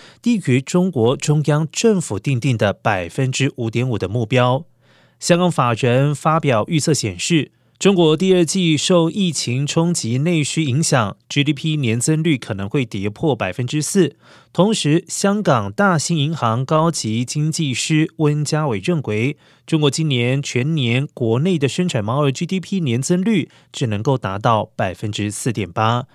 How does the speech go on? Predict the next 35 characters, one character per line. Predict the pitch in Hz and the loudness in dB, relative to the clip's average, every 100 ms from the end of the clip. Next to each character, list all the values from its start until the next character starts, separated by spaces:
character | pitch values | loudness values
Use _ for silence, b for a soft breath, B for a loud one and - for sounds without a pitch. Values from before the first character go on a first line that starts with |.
| b b b | b b b
主 | - 135 | 0 2
因 | 165 | 2
是 | 190 160 | 2 0
出 | - 196 | 0 -2
口 | 165 | 2
表 | 147 135 98 | 2 0 -2
现 | - 175 139 - | 0 0 0 -6
抵 | 113 92 | -6 -4
消 | - 131 | 0 0
了 | 123 110 | 2 -2
内 | 175 185 151 | -2 0 0
需 | - 143 | -2 -2
转 | 143 - 113 87 | -2 -4 -6 -4
弱 | 87 104 | -4 -4
的 | 98 | -4
影 | 92 113 | -8 -4
响。 | - 110 95 _ b b b b | 0 0 -2 _ b b b b
但 | 180 185 | 0 2
因 | 196 | 0
为 | 185 | 0
covid | - 175 | -2 -2
nineteen | 185 185 185 | 0 0 -2
疫 | 196 175 | -2 -4
情， | - 131 160 | -2 -2 -2
使 | - 117 | -2 -4
得 | |
中 | 123 175 180 | -2 -2 0
国 | 143 135 | 0 0
内 | 165 190 | 0 -2
需 | 160 - 170 | -2 -2 -2
面 | 180 143 | -2 -2
临 | 110 110 135 | 0 0 -2
较 | - 180 | -2 -2
大 | 143 143 | 0 -2
的 | 123 | -2